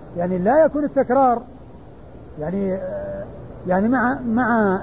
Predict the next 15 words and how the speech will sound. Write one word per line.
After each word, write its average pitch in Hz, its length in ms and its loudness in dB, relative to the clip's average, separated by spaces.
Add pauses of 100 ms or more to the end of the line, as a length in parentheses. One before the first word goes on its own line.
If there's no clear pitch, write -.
(120)
تكرار 247 340 4
الأحاديث 262 580 0 (300)
يكون 294 320 0
بينها 302 320 4
تفاوت، 233 500 2 (680)
إما 294 180 4
في 226 80 -2
الإسناد 254 360 2
والمتن 285 420 4
أو 277 120 2
فيهما 247 340 -2
جميعا، 202 460 -2 (600)
أو 277 260 4 (500)
فيهما 240 440 2
جميعا. 190 640 0